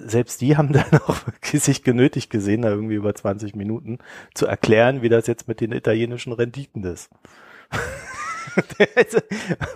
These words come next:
also, äh, weiß, vor allen Dingen, äh,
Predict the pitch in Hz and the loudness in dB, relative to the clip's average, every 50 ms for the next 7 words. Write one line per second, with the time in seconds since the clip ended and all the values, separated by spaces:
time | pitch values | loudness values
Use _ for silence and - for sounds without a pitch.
0 | 208 233 180 - - 190 202 190 151 - 123 143 147 151 170 170 156 - - 151 | 2 2 2 0 -4 -12 -8 -6 0 4 4 4 6 6 4 4 4 2 -2 -6
1 | 151 - - 143 165 185 180 - - - - 147 120 131 156 170 165 156 - _ | -6 -2 2 4 4 4 2 -4 -8 0 2 4 6 6 4 4 2 0 -4 _
2 | _ - - 135 | _ -10 -10 -10